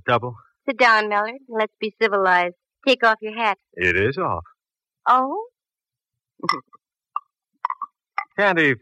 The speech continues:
Speaker 1: for once I'm puzzled.
Speaker 2: You're just saying that.
Speaker 1: Yeah, because it's true. I've checked and rechecked.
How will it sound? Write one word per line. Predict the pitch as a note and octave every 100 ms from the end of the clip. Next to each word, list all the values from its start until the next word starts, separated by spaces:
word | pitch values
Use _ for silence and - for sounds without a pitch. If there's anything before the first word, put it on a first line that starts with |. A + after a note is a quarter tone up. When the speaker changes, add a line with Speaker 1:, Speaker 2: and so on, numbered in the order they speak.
| -
Speaker 1:
for | C#3+ C#3+ C#3+
once | E3+ F3 -
I'm | A#2 G#2+
puzzled. | - G#2 E2+ D#2 _ - F3+
Speaker 2:
You're | F3+ E3+
just | D3+ C#3+ -
saying | D#3 C#3 C3 C3+
that. | C3 - A#2
Speaker 1:
Yeah, | G#2+ F#2 E2+
because | G#2 G#2 G2
it's | G2
true. | - A#2 G#2 D2+ - _ _ _
I've | F#2 G2 -
checked | C3+ C3+ -
and | A2 A2
rechecked. | A2 - F2